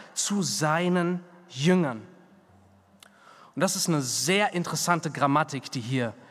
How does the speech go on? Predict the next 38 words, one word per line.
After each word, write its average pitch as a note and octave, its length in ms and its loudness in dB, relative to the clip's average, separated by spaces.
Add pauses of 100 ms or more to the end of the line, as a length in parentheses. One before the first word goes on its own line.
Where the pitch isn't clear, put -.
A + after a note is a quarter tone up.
(100)
im C#3 120 0
Grundtext D3 440 0
vorhanden B2 380 -2
ist. A2 140 -4
In C#3+ 120 2
manchen G3+ 280 2
Übersetzungen F3 600 2
kommt E3+ 240 0
es - 160 -2
raus, - 320 0
in C#3 80 0
manchen D3+ 320 0
leider C3+ 240 0
nicht. F3+ 340 -2 (500)
Zuerst G3+ 540 0
heißt G#3 240 0
es F3+ 100 -6
in F3 140 0
Vers F3+ 360 -2
sechsunddreißig, G3+ 760 0
hier G3 120 0
sind A3 200 2
wir F#3 80 2
in F3+ 80 2
einer E3+ 340 2 (200)
Erzählung, E3+ 800 2 (160)
da E3 60 2
heißt G3+ 180 0
es, A3 160 -6 (180)
Jesus G#3+ 680 -2 (120)
sah E3+ 720 0
die C#3 140 -8
Volksmengen, D3+ 680 -2
Vergangenheitsform. D#3+ 1120 0 (1200)
Uns E3 200 0
wird G3 160 0
etwas E3 340 0
erzählt. D#3+ 640 -2